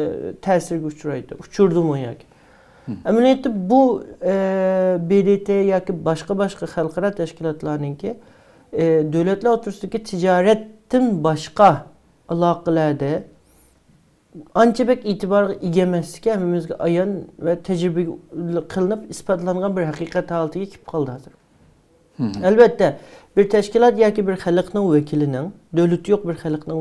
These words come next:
Speaker 1: vakilining B D T yoki Yevropa Ittifoqidagi ma'lum bir yig'inga qatnashishi u odamga bir mashruiyat qozondirdi davlatlarning
Speaker 2: Hı hı.
Speaker 1: tarafidan. Ha, sen o'zingni xalqiga vakil bo'lgan bo'l, u bilan. Ammo undan keyingi narsaga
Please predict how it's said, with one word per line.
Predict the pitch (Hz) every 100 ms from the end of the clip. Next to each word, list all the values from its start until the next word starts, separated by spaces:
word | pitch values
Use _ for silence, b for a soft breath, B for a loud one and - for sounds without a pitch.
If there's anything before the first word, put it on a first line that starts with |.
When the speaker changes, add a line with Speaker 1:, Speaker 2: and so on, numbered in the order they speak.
| 143
Speaker 1:
vakilining | 139 131 127 165 b b b b 151
B | 156
D | 160 160
T | 226
yoki | 220 214
Yevropa | 196 175 160 151
Ittifoqidagi | 147 - 139 139 - 135 190 208
ma'lum | 240 247
bir | 214 180
yig'inga | 175 180 175
qatnashishi | 185 - 160 147 -
u | 185 196
odamga | 180 180 196 220
bir | 220 170
mashruiyat | 151 170 175 170 170
qozondirdi | 156 143 135 - 139
davlatlarning | 165 165 165 170 170 165 147 123 - _ -
Speaker 2:
Hı | 131
hı. | 120
Speaker 1:
tarafidan. | 127 - 127
Ha, | 135 170
sen | 175 165 156
o'zingni | 165 160 156
xalqiga | 143 151 156 151
vakil | 151 147
bo'lgan | 143 139 139
bo'l, | 135 -
u | 131
bilan. | 131 - b b b b
Ammo | - 233 170 - - _ -
undan | 196 196 190 208 -
keyingi | 190 190 185 247 226 139 - - _ 165
narsaga | 165 175